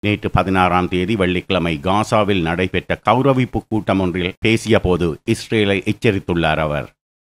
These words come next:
கடந்த ஞாயிற்றுக்கிழமை இஸ்ரேலிய ராணுவ குழு ஒன்று சாதாரண கார் ஒன்றில் காசா பகுதிக்குள் புகுந்து, ஹமாஸ் இயக்கத்தின் ராணுவ பிரிவு அல் கசாம் பிரிகேட்டின் தளபதிகள் இருவரை சுட்டுவிட்டு தப்பிச் சென்றது பற்றி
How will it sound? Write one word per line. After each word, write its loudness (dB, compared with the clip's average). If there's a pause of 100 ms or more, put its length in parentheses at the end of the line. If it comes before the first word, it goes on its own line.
கடந்த 2
ஞாயிற்றுக்கிழமை 0
இஸ்ரேலிய -2
ராணுவ 2
குழு 0
ஒன்று 0
சாதாரண 2
கார் 0
ஒன்றில் 0
காசா 2
பகுதிக்குள் 0
புகுந்து, 2 (200)
ஹமாஸ் 0
இயக்கத்தின் -2
ராணுவ 0
பிரிவு -2
அல் 0
கசாம் 0
பிரிகேட்டின் -2
தளபதிகள் 0
இருவரை 0
சுட்டுவிட்டு -2
தப்பிச் -2
சென்றது 2
பற்றி 0